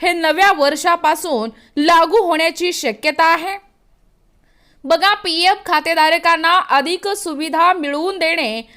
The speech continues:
आणि त्यांच्या सेवानिवृत्ती निधीचे अधिक चांगल्या पद्धतीने व्यवस्थापन करण्यात मदत करणे, हा जो महत्त्वाचा उद्देश आहे, तो महत्त्वाचा उद्देश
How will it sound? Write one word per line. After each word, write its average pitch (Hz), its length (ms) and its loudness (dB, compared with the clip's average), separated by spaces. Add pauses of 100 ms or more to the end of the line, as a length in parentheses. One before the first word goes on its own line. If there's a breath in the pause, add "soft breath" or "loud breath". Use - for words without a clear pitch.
(120)
आणि 330 380 0
त्यांच्या 330 520 -2
सेवानिवृत्ती 302 1200 -2 (200 loud breath)
निधीचे 320 840 -2
अधिक 330 460 0
चांगल्या 339 640 -2
पद्धतीने 294 1080 -4 (220 soft breath)
व्यवस्थापन 330 840 0
करण्यात 302 540 -4
मदत 254 420 -2
करणे, 320 360 -2 (320 soft breath)
हा 339 200 0
जो 381 200 -4
महत्त्वाचा 339 880 0 (120)
उद्देश 277 460 -2
आहे, 302 440 -2 (340 soft breath)
तो 330 140 0
महत्त्वाचा 320 920 -2 (120)
उद्देश 240 580 -2